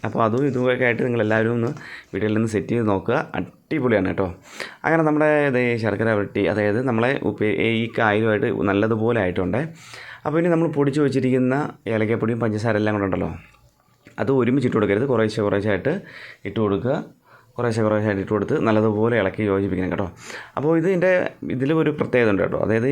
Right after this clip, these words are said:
ഇത് ഇങ്ങനെ ഓരോന്നോരോന്നായിട്ട് വിട്ട് വരുന്നത് വരെ കേട്ടോ. ഇപ്പോഴെല്ലാം ഒരുമിച്ച് എന്താ പറയുക, ഇങ്ങനെ ഒട്ടിയല്ലേ ഇരിക്കുന്നത്. അപ്പോൾ നമ്മളിങ്ങനെ ഇളക്ക-,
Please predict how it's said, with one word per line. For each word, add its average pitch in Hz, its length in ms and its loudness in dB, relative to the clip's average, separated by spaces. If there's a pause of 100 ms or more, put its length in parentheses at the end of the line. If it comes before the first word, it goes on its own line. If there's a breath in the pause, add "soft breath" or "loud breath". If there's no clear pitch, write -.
ഇത് 127 180 0
ഇങ്ങനെ 135 200 0 (100)
ഓരോന്നോരോന്നായിട്ട് 120 760 2
വിട്ട് 98 260 -2
വരുന്നത് 107 280 2
വരെ 95 120 0
കേട്ടോ. - 180 -4
ഇപ്പോഴെല്ലാം 127 420 0
ഒരുമിച്ച് 123 360 -2 (580 loud breath)
എന്താ 135 140 -2
പറയുക, 135 140 2
ഇങ്ങനെ 135 160 2
ഒട്ടിയല്ലേ 127 380 2
ഇരിക്കുന്നത്. 90 320 0 (200)
അപ്പോൾ 120 180 -4
നമ്മളിങ്ങനെ 120 340 0
ഇളക്ക-, 117 260 0